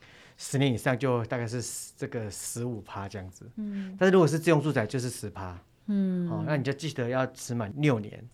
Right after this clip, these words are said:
Speaker 1: 要设籍，
Speaker 2: 嗯。
Speaker 1: 不要营-，做营业登记用这样子
Speaker 2: 嗯，嗯。
Speaker 1: 就可以。那但是有人说，“我如果是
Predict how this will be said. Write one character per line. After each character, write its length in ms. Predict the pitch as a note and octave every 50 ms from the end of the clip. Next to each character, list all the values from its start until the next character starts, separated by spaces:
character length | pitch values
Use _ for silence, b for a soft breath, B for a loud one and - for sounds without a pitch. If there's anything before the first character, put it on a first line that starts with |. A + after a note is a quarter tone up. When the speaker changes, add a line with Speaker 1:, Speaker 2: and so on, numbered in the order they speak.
| _ _ _ _ _ _ _ _
Speaker 1:
要 100 | - C#3
设 240 | C3+ F#3 F3+ E3 B2+
籍， 260 | G#2+ - - G#2 G2
Speaker 2:
嗯。 40 | F#2+ -
Speaker 1:
不 100 | - B2
要 300 | B2+ B2 A#2+ A2+ A2+ - _ _ _ _ _ _ _ -
营-， 260 | - B2 A2+ A2+ A#2+ A#2+ -
做 220 | - D3+ B2+ B2+ C3
营 160 | A2+ G#2+ A#2+
业 100 | B2+ A#2+
登 220 | A#2+ A2+ G#2+ G#2
记 240 | - - G#2+ G2 G#2 _ _ -
用 260 | C#3+ C#3+ B2+ F#3 F3+
这 80 | E3 D#3+
样 100 | D#3+ D#3+ D#3+
子 180 | D#3 - - _ B B B
Speaker 2:
嗯， 160 | F3+ F3 E3
嗯。 20 |
Speaker 1:
就 80 | D#3+ D3+
可 260 | D#3 - - A2+ A2+
以。 160 | A#2 G#2+ G#2+ - B B B B B B B B -
那 100 | A3+ A3
但 180 | - B3+ A#3+
是 120 | A#3+ C4 G#3
有 100 | D#3+ C#3
人 100 | D3 D3+
说 240 | G3+ A#3 A#3 G#3+ G#3
，“我 200 | F#3+ D#3 C#3+ C#3+
如 80 | D#3 G#3
果 140 | G#3+ F3+ E3
是 480 | - - G#3+ G3 F3 E3 D#3+ C#3 -